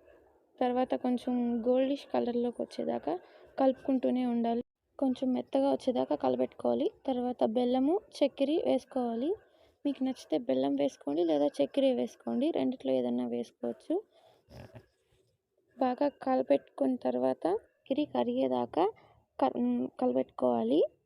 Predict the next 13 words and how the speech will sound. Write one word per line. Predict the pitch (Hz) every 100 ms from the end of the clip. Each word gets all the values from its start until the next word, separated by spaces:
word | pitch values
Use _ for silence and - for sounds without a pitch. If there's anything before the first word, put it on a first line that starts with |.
| _ -
కలబెట్టుకున్న | 269 269 277 - 269
తర్వాత | 254 240 240 247 - 359 554 - 294
ఒక | 294
ఫైవ్ | 269 262 262
మినిట్స్ | 269 285 -
అలాగే | 262 254 262
కలబెడుతూ | 277 131 123 127 - 135 131
ఉండండి. | 120 233 233 302 - _
చక్కెర, | - 277 - - 277 302 339 - _ -
బెల్లం | 240 262 269 311 -
కరిగి | 269 262 262 392 480 - - _
కొంచెం | - 269 - 285 269
వా-, | 247 247